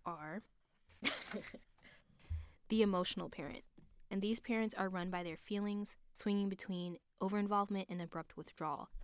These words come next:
They are prone to frightening instability and unpredictability.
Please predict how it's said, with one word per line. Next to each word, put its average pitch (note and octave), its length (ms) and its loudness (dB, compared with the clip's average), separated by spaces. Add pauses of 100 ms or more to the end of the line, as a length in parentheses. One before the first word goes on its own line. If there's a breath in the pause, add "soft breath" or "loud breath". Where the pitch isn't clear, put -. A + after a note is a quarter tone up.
(140)
They F#3 100 4
are F3 60 4
prone F#3 260 -2
to - 100 -6
frightening G3 420 0
instability E3 760 -6
and E3+ 120 -4
unpredictability. E3 920 -8